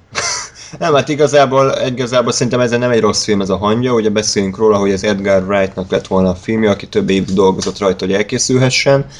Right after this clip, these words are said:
de aztán a forgatás előtt három héttel kreatív nézeteltérések hatalmas idézőjekkel miatt kiszállt a projektből,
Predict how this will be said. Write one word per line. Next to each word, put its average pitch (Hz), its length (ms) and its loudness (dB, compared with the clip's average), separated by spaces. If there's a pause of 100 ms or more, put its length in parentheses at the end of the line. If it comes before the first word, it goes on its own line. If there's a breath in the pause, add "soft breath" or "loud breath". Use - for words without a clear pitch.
(320 loud breath)
de 110 80 -2
aztán 113 240 0
a 110 40 0
forgatás 107 600 0
előtt 98 180 -2
három 101 420 -2
héttel 101 440 -2
kreatív 107 540 -2
nézeteltérések 98 1040 0
hatalmas 98 440 -4
idézőjekkel 101 800 -2 (280 loud breath)
miatt 113 420 0
kiszállt - 380 -4
a 90 60 -6
projektből, 147 680 2